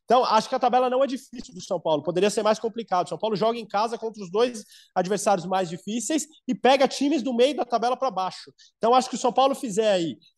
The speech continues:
estamos falando de sete jogos, vinte e um pontos. Se o São Paulo desses vinte e um pontos conseguir fazer algo em torno de quinze, a chance dele ir pra pré-Libertadores é considerável.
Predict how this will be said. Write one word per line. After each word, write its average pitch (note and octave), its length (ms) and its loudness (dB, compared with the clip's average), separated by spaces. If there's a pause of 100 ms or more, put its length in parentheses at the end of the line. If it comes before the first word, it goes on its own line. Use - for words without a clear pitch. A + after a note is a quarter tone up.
(240)
estamos F#3 220 -10
falando G#3+ 220 2
de G#3 60 -8
sete A#3 280 -2
jogos, D3 380 -2
vinte G#3 180 -10
e A#3+ 60 -8
um A3 60 -6
pontos. E3+ 400 -2 (220)
Se - 100 -4
o G3 40 0
São G#3+ 120 2
Paulo C#4+ 200 4
desses C4 300 0
vinte B3+ 180 -2
e C#4 40 -2
um B3+ 60 -4
pontos G#3 360 -2
conseguir G#3 360 -6
fazer G3+ 240 2
algo G3+ 220 4
em G3+ 40 -2
torno G3+ 260 -2
de E3+ 140 -10
quinze, F#3+ 560 -6 (360)
a D3 80 -2
chance G3 260 -2
dele F#3+ 180 2
ir - 20 -8
pra F3+ 160 0
pré-Libertadores F#3 840 -2 (180)
é F#3 100 -2
considerável. F#3 880 2